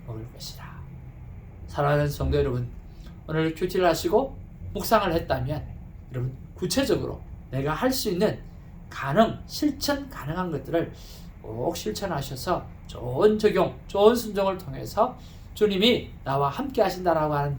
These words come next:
그 믿음을 갖게 되기를 주님의 이름으로 축복을 드립니다. 여러분,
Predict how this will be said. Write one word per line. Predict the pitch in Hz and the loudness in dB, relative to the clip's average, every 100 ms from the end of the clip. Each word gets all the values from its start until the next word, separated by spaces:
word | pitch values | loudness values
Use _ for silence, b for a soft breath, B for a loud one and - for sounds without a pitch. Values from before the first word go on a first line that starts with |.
| - | -4
그 | 160 | 0
믿음을 | 143 196 151 123 226 - - - | 0 0 0 0 -2 -2 -14 -6
갖게 | 147 143 123 | -4 -2 -2
되기를 | 117 123 262 - B B | 0 0 0 -2 B B
주님의 | 139 131 | -6 -6
이름으로 | 131 143 | -4 -4
축복을 | - - 175 170 190 196 - - | -6 -6 0 2 0 -4 -12 -6
드립니다. | - 185 180 170 226 277 B B B B | 2 4 4 6 8 6 B B B B
여러분, | 233 247 220 | 6 6 2